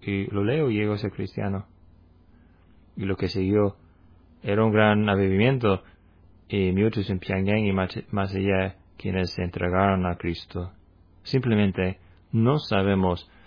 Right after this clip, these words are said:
cuestionamos y preguntamos y meditamos esas cosas. Es una prueba a nosotros. Pero si podemos recordar que Dios está atrás de todo.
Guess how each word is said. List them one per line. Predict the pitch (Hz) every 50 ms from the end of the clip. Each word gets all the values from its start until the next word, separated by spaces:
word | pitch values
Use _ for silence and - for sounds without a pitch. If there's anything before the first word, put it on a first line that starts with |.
| - - _ _ _ - - - - - _ -
cuestionamos | - - 92 - - 101 92 98 117 151 147 117
y | 98 92
preguntamos | - 95 90 87 90 87 98 110 117 110 101 98
y |
meditamos | 92 90 87 87 87 92 95 95 92 90 95
esas | 90 85 98
cosas. | - - 101 95 95 95 95 87 - - - -
Es | - 117 117 113 110
una | 113 110 107 98
prueba | - - 101 120 123 107 95 - - _ _ _ _ - - - -
a | -
nosotros. | 90 85 80 - 87 80 - - 85 85 80 - - - - - _ _ - - - _ _ -
Pero | - - 98 98
si | 92 98 90
podemos | - 98 95 104 110 110 104 104 95 - - - -
recordar | - 95 90 - - - 95 87 87 92 95 92 90 87 - - _ _ _ _ _ - _ - - - - - - _ _ _ - - - - -
que | - 98 92
Dios | 90 90 90 87 90 90 -
está | 98 92 - - - - 98 95 90 90
atrás | 87 - - 95 92 92 90 - - -
de | - 110 98
todo. | - - 92 87 87 87 85